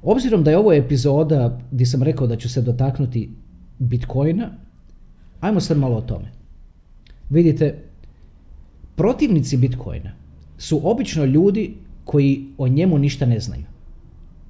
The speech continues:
I primijetio sam da ti protivnici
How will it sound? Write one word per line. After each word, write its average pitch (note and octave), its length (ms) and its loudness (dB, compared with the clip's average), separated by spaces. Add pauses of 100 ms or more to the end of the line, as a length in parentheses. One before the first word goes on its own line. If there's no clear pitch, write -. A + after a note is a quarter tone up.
(1700)
I B2+ 120 0
primijetio F3 440 2
sam F#3 160 -2
da D3 140 2
ti C3 260 -4
protivnici E3 640 -2